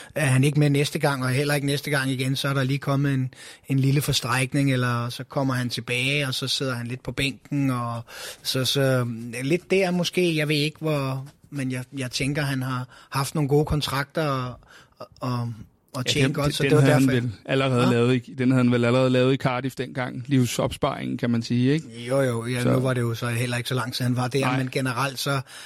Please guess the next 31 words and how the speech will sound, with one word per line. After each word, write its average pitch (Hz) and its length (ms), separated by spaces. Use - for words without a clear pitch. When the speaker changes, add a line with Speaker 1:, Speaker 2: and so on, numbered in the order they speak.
Speaker 1:
har 139 120
han 131 140
jo 123 80
måske 120 340
fået 131 200
nogen 135 200
med, 127 100
jeg, 131 200
jeg 123 120
kender 131 240
ikke 127 120
helt, 143 200
hvordan 131 280
og 139 40
hvorledes, 131 420
men 127 140
jeg, 120 160
jeg 135 120
siger 151 240
sådan, 143 240
jeg 139 120
ved 139 120
bare, 131 180
det 131 140
er 135 60
jo 131 200
en 120 140
F - 40
C 127 140
K-dreng, 131 560
som, 127 240